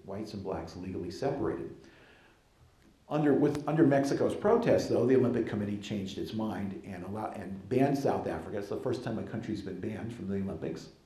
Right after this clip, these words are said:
for political reasons. And, um, but, so the U S athletes came, but they still decided to do the protest during the, the playing of the Star Spangled Banner. And so that's what Americans remember. These guys were actually kicked off the team,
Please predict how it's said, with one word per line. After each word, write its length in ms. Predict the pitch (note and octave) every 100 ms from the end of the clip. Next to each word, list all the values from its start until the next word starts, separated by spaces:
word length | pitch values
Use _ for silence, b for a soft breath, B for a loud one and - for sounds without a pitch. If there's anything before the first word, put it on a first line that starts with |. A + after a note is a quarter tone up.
| b b -
for 160 | G#2+
political 400 | - G#2+ F#2+ F2+
reasons. 500 | F2 E2+ - D#3+ - - - b b _ -
And, 460 | A#2 A#2 A#2+ A2+
um, 280 | A#2 A#2 A2+ - - - - -
but, 180 | - -
so 160 | C#3+
the 80 | A#2+
U 140 | D#3+ F3
S 100 | D#3+
athletes 420 | D3+ D3 B2+ -
came, 300 | - G3 C#3
but 140 | A#2+
they 100 | A#2
still 320 | A2+ - D3+
decided 420 | D3 C3 A#2+ A#2+ A2+
to 40 |
do 140 | A2 A2+
the 80 |
protest 580 | - B2+ A#2 A2+ F#2+ -
during 240 | A2+ A#2 G#2+
the, 180 | - - -
the 60 |
playing 420 | F#2+ C3 D3+ C#3+ A2
of 140 | G2
the 160 | G2 F#2
Star 260 | - F#2+
Spangled 400 | F2 E2 E2 E2+
Banner. 300 | F#2 F2 D#2+ - -
And 100 | G#2+
so 140 | C3+
that's 220 | C3+ G3+ E3
what 100 | C#3+
Americans 540 | A#2 C3 C3 G2 -
remember. 400 | F2 E2 D#2+ - B B B B B B
These 160 | F3
guys 180 | F#3+ E3+
were 100 | C3+
actually 240 | C3 - -
kicked 320 | - F3+ E3+
off 240 | C#3+ C#3
the 60 | -
team, 460 | - C#3+ - -